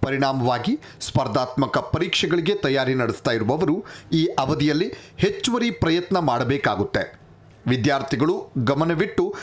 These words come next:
ಅಧ್ಯಯನ ಮಾಡಲು ಸಾಧ್ಯವಾಗೋದಿಲ್ಲ. ಎರಡು ಸಾವಿರದ ಇಪ್ಪತ್ತೆರಡರ ಆಗಸ್ಟ್ ತಿಂಗಳು ಧನು ರಾಶಿಯನ್ನ ಹೊಂದಿರುವ ಸ್ಥಳೀಯರಿಗೆ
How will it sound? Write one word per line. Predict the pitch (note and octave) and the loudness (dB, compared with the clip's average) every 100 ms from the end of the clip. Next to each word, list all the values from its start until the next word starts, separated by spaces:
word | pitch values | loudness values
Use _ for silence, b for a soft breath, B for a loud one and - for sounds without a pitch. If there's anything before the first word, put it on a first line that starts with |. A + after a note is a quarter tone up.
| B - | B -2
ಅಧ್ಯಯನ | D#3+ C#3+ A3 G3+ | 0 0 0 0
ಮಾಡಲು | D#3 C#3+ C#3+ D#3 | 2 2 0 0
ಸಾಧ್ಯವಾಗೋದಿಲ್ಲ. | C3 A#2+ A#2 C3+ G2+ A2 G2 F#2 E2+ - - B B B | 0 0 0 0 0 0 0 0 -2 -8 -20 B B B
ಎರಡು | C#3+ D#3+ C3 | 0 0 0
ಸಾವಿರದ | D#3 A#2+ A2+ B2+ | -2 0 -2 -2
ಇಪ್ಪತ್ತೆರಡರ | C#3+ - E3 - D3 F3+ D#3 F2 - B B - | -2 -2 -4 0 0 2 0 -2 -4 B B -6
ಆಗಸ್ಟ್ | B2+ D#3+ F#3 - F3 E3+ | -2 0 -2 0 0 0
ತಿಂಗಳು | E3 F3+ G#3+ | 0 0 0
ಧನು | C#3+ D3+ D#3+ | 0 0 0
ರಾಶಿಯನ್ನ | D3+ C#3+ - D#3 C#3+ | 0 0 0 0 0
ಹೊಂದಿರುವ | C#3 D3 C3 C#3 C#3 B2+ B - - | 0 0 0 0 0 0 B -10 -4
ಸ್ಥಳೀಯರಿಗೆ | F#3+ G#3 C#3 G2+ G2 D3+ D#3+ - - | -2 0 0 0 0 0 -2 -8 -16